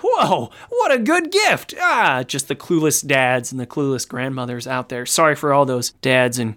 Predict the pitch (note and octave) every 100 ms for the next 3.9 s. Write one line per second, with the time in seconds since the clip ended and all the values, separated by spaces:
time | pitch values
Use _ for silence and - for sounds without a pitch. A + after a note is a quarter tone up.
0 | _ C3 C3 B2 A2+ A#2 A#2 G#2+ G#2 -
1 | A#2+ G#2 _ _ - A#2 B2+ A2+ A2+ A2
2 | A2+ - G#2+ A#2+ A2 G#2 G2 - _ -
3 | A2+ A#2+ - - - B4 G#3 G3+